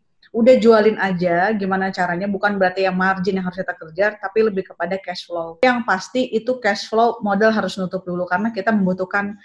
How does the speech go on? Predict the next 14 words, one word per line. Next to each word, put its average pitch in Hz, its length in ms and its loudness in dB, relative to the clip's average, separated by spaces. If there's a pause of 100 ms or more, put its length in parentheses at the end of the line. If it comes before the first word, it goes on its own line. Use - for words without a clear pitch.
(240)
very, 233 320 4
very, 214 400 4
eh, 185 720 4
apa, 220 480 2
eh, 180 400 2
very 202 160 2
much 196 320 -4
cash 196 480 -2
gitu 196 160 -2
ya, 226 320 0
da-, - 160 -2
di, 196 240 -4
karena 196 400 0
kita, 214 320 0